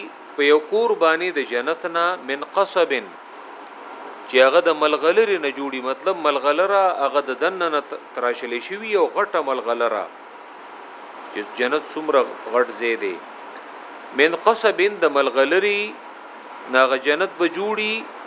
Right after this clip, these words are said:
"لا صخب فيها"، چې نه به پای کې شور وي، "ولا نصب"، او نه به پای کې ستړیوالی وي. دا د خدیجې هغه مقام دی. حدثنا الحميدي قال حدثنا سفيان عن عمرو بن دينار قال سألنا ابن عمر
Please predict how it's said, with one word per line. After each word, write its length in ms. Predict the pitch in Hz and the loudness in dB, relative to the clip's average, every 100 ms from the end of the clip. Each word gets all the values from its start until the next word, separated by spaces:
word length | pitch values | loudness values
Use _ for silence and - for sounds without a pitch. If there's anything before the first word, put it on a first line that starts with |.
| - - | -16 -10
"لا 300 | 110 131 170 | 4 8 8
صخب 520 | 175 - 247 208 160 151 | 6 -2 -2 2 4 2
فيها"، 500 | - 196 151 123 127 147 - | 0 -4 0 4 4 2 -2
چې 40 | |
نه 160 | 139 143 | -4 2
به 120 | 165 | 2
پای 300 | 156 143 151 - | 6 4 4 -2
کې 60 | 127 | -10
شور 360 | - 180 208 | -8 -6 -6
وي، 360 | 208 208 214 226 - - - - | -6 -6 -6 -8 -14 -20 -20 -4
"ولا 360 | 104 123 143 147 | 4 6 8 6
نصب"، 420 | 139 156 180 165 | 2 0 0 4
او 440 | 170 180 - 123 127 | 6 6 6 4 2
نه 120 | 131 | 2
به 120 | 127 | 0
پای 340 | 120 113 123 131 | 2 0 0 -4
کې 160 | 151 180 214 - - | -10 -10 -12 -16 -18
ستړیوالی 720 | - 120 110 104 104 104 101 | -8 -4 -2 0 -2 -4 -6
وي. 100 | 104 | -2
دا 100 | 120 | -2
د 80 | 123 127 | -2 -6
خدیجې 360 | 131 127 147 156 | -8 -8 -4 -2
هغه 140 | 151 | -2
مقام 480 | 156 151 - 165 165 | -6 -4 2 2 0
دی. 220 | 160 165 170 - - - - - - - - - | -6 -6 -8 -14 -20 -20 -20 -20 -20 -20 -10 0
حدثنا 500 | 233 233 254 226 185 | 0 2 -2 -2 -2
الحميدي 640 | 156 151 156 180 175 175 | -2 -4 -2 -2 -2 -4
قال 360 | 156 - 135 151 | -6 2 4 4
حدثنا 580 | 147 190 151 139 123 117 | 0 -2 -4 -4 -4 -6
سفيان 600 | - 110 131 143 156 151 | -6 -8 0 4 4 2
عن 220 | 147 165 | 2 2
عمرو 320 | 175 190 165 | 0 -2 -4
بن 180 | 143 135 123 | -6 -8 -8
دينار 420 | 123 135 147 143 | -6 -2 0 -2
قال 380 | - 139 165 170 | 0 0 0 0
سألنا 360 | 196 233 208 | -2 -2 -4
ابن 180 | 170 143 | -4 -2
عمر 640 | 139 156 165 139 117 127 | -2 -2 0 0 2 0